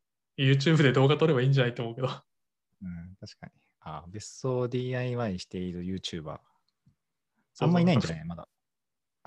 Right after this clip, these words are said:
Speaker 1: まあ、多分そん、そういう流れでやってる人はいないと思うし、それこそ、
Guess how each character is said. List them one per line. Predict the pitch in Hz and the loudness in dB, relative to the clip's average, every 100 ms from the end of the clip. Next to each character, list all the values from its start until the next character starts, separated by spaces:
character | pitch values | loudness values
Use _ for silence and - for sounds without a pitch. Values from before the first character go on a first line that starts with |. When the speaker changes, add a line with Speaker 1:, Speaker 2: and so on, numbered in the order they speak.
| - - - - _ _ _ _ _ - | -8 -8 -14 -20 _ _ _ _ _ -6
Speaker 1:
ま | 151 | -4
あ、 | 139 - | -4 -6
多 | 302 | -4
分 | 294 139 | 0 -2
そ | - - 202 | -2 2 4
ん、 | 226 - | 4 0
そ | - 190 208 | -4 2 4
う | 214 | 6
い | 208 | 6
う | 208 208 208 | 4 2 2
流 | 185 185 | 0 4
れ | 208 202 | 4 4
で | |
や | 143 | 2
っ | 139 | -2
て | - 147 | -6 -4
る | 143 | -4
人 | - 135 | 2 2
は | 131 - | 2 0
い | 139 | 4
な | 139 | 4
い | 139 | 4
と | 156 | 4
思 | 151 143 | 4 4
う | 131 | 2
し、 | - 131 | -2 -2
そ | 151 | 0
れ | |
こ | 165 | 2
そ、 | 160 120 - | 2 0 -4